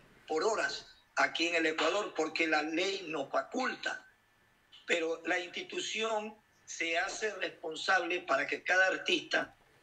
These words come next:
únicamente afiliándose, pueda gozar de ese derecho con treinta dólares y puede gozar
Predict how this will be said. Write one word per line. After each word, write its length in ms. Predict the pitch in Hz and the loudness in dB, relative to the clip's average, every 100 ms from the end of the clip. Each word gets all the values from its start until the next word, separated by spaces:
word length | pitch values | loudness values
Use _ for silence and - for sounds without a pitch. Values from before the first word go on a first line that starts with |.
| _ - - _ - | _ -10 -10 _ -2
únicamente 760 | 214 220 - 165 190 165 147 | 0 0 0 0 0 -4 -2
afiliándose, 920 | - - 165 208 214 185 180 - 185 - - _ _ | -2 2 2 4 2 0 -2 -2 -4 -8 -20 _ _
pueda 420 | - 185 220 214 | 0 4 6 4
gozar 420 | 160 160 - 185 170 | 2 -2 2 2 2
de 160 | 170 | -2
ese 240 | 180 - 196 190 180 _ | -2 -4 -10 -12 -12 _
derecho 400 | - 175 - - - _ _ _ - | -10 -6 -6 -8 -14 _ _ _ -4
con 360 | 165 160 151 | -2 -2 -2
treinta 1400 | - 170 165 - 170 180 - - 180 175 175 - 165 151 - _ _ _ _ _ _ _ _ _ - 160 156 - 160 | 0 0 -2 -8 -8 -8 -8 -12 -10 -8 -8 0 2 2 -8 _ _ _ _ _ _ _ _ _ -6 -4 -4 -6 -4
dólares 600 | 170 170 165 170 156 - - _ _ - | 0 4 4 4 -2 -6 -16 _ _ -2
y 240 | 143 139 | 0 0
puede 420 | 160 180 196 196 190 | 0 0 0 0 -2
gozar 600 | 165 165 180 180 185 | -2 0 2 2 2